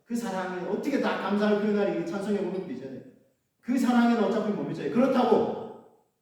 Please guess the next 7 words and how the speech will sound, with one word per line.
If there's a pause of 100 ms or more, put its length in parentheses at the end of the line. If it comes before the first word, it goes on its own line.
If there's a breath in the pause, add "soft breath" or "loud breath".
(360)
입
꾹
닫고
있어서는
안
되지
않겠습니까?